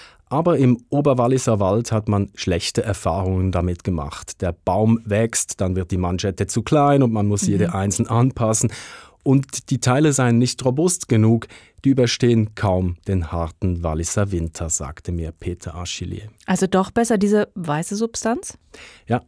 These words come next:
Speaker 1: sage und schreibe, rund hundertfünfundvierzigtausend Bäume im Forst Aletsch sind damit imprägniert. Aber das reicht nicht. In diesem Gebiet stehen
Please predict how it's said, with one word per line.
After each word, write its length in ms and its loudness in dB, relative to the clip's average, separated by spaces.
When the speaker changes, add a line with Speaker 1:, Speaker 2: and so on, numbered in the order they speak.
Speaker 1:
sage 380 2
und 140 0
schreibe, 300 2
rund 260 0
hundertfünfundvierzigtausend 2000 0
Bäume 380 2
im 120 -2
Forst 480 -4
Aletsch 400 -4
sind 400 -2
damit 340 -2
imprägniert. 920 -8
Aber 280 -4
das 240 -6
reicht 320 -6
nicht. 300 -6
In 100 0
diesem 220 4
Gebiet 340 2
stehen 380 0